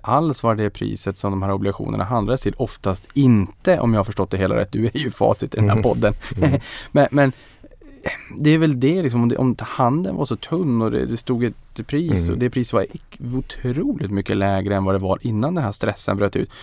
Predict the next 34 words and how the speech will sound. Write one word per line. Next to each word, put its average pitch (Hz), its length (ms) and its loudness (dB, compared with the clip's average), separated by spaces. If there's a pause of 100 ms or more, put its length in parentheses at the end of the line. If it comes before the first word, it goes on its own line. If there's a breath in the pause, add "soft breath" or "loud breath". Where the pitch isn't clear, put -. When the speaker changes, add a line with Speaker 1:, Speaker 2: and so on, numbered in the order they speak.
(200 loud breath)
Speaker 2:
Ja. 90 140 2
Speaker 1:
Och 123 80 4
man 123 220 4
även 113 280 4
där 139 240 0
inte 135 200 0
ens 104 140 -2
var 104 100 -2
säker 98 380 -2
på - 80 -10
om 101 60 -2
man 98 120 2
hade 95 140 -2
kunnat 104 220 -4
få - 120 -8
avslut 101 420 0
till - 100 -12
den 95 240 2
nivån 101 320 0
eller 104 160 2
inte, 98 260 -2
och 101 60 0
köpare 104 320 2
och 104 40 -8
säljare 101 200 -2
stod 101 180 -2
jättelångt 123 1040 0
ifrån 123 200 0
varandra, 101 260 2
om 101 80 0
det 104 40 0
ens 104 160 -4
fanns 196 400 -2
köpare. - 580 -2